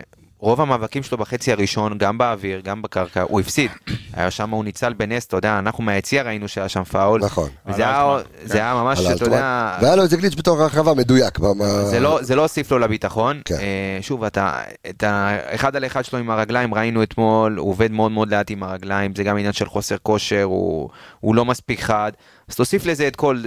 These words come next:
Speaker 1: את כל האלמנטים האלה, ואז אתה גם רואה, אתה יודע, את מסאי שהוא, הוא דיבר עליו במסיבת העיתונאים גם אחרי,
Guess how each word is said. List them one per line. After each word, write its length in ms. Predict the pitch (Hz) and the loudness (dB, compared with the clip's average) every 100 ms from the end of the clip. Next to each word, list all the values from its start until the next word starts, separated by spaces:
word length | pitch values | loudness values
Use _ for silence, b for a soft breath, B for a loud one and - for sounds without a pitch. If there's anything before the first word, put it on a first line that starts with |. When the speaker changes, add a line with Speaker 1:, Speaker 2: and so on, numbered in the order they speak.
| 110 | 0
Speaker 1:
את 80 | - | 2
כל 200 | 143 143 | 2 4
האלמנטים 680 | 127 117 117 117 113 107 | 2 -2 -2 -4 -4 -4
האלה, 340 | 95 95 95 101 | -2 -2 0 -2
ואז 220 | 104 104 139 | -2 -6 -4
אתה 120 | 147 | -4
גם 140 | 143 | -2
רואה, 400 | 139 135 143 127 | -2 0 0 0
אתה 120 | 117 110 | 0 0
יודע, 180 | 120 | 0
את 160 | 110 - | 0 -2
מסאי 340 | 123 131 120 | 0 0 0
שהוא, 560 | 110 110 104 101 101 107 | -2 -2 -2 -2 -2 -4
הוא 400 | 90 73 82 78 - | -6 -8 -8 -10 -12
דיבר 300 | 107 104 127 | -8 -2 0
עליו 180 | 131 117 | 0 -2
במסיבת 440 | 107 104 - 110 117 | -2 -4 -4 -2 -2
העיתונאים 380 | 110 107 107 | -2 -2 -2
גם 160 | 104 98 | -2 -2
אחרי, 320 | 95 147 156 | 0 2 0